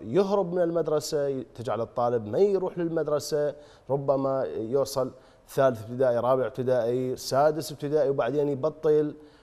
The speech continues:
وتجده ما، حتى ما يعرف يقرأ ويكتب. متابعة ال-، ال-، ال-، الكوادر التدريسية، يعني اليوم في ظل احنا خمسطعش سنة، يعني في ظل الوضع وفي ظل التعليم المتردي،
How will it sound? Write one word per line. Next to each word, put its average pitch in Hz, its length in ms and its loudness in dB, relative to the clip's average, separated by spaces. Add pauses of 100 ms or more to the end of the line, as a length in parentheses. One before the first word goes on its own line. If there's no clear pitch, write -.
(140)
وتجده 127 720 -2
ما، 123 220 -2
حتى - 300 -8
ما 123 60 0
يعرف 117 300 -4
يقرأ 117 220 -6
ويكتب. 90 360 -10 (360)
متابعة 180 640 4
ال-، 214 160 2
ال-، 135 380 -4
ال-، 113 180 -6
الكوادر 127 560 0
التدريسية، 120 760 -6
يعني 107 160 -4
اليوم 165 380 -2
في 127 200 -4
ظل 160 280 0 (420)
احنا 127 160 -8
خمسطعش 139 480 -4
سنة، 95 280 -6
يعني 98 520 -6 (400)
في 117 220 -4
ظل 160 360 -2
الوضع 127 540 0
وفي 98 340 -6
ظل 127 440 -4 (300)
التعليم 117 540 -4
المتردي، 104 840 -6